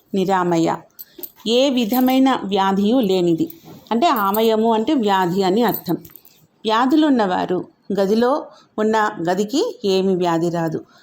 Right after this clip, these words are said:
ఆత్మకు సంబంధించిన దేహానికి వ్యాధులుంటాయి కానీ ఆత్మకు వ్యాధులుండవు. అమ్మవారు ఆత్మస్వరూపిణి కాబట్టి నిరామయ.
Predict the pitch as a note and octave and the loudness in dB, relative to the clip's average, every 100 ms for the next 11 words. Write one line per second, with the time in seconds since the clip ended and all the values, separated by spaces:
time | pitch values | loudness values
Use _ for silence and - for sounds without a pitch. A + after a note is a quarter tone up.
0 | _ _ _ - C4 D4 E4 E4 D#4 D4 | _ _ _ -4 -2 0 0 0 0 0
1 | C#4+ B3 B3 A#3+ A#3 B3 A#3+ G3 G#3+ G#3+ | 0 0 0 2 0 0 -2 0 0 0
2 | A#3 A3+ G#3+ G#3+ G3 G3+ G3+ G3 F3+ F3+ | 0 0 0 0 0 0 0 0 0 0
3 | E3+ F#3 E3+ F3+ F4+ A4+ - - _ - | -2 -2 0 0 0 -2 -12 -20 _ -4
4 | A3 A#3 A#3+ A3+ A#3 G#4 - - G3+ G3 | -2 -2 -2 -2 -2 -2 -4 -4 -2 0
5 | F#3 F3+ E3 D#3+ D#3 - _ _ _ _ | 0 0 0 0 -6 -10 _ _ _ _
6 | - B3+ D4 D#4 D4 B3 C#4+ D4 - A3 | -2 2 2 2 2 2 0 -2 -2 -2
7 | A3+ A3+ A3+ G#3+ F#3 E3+ E3 E3+ - - | -2 -4 -2 -2 -2 -2 0 -2 -4 -20
8 | _ - C#4 C#4 C#4 A#3 A#3 - - G3 | _ -4 0 -2 -2 -2 -2 -4 -6 -2
9 | G3+ G3 G3 F3 F3+ F3 | 0 0 0 0 2 0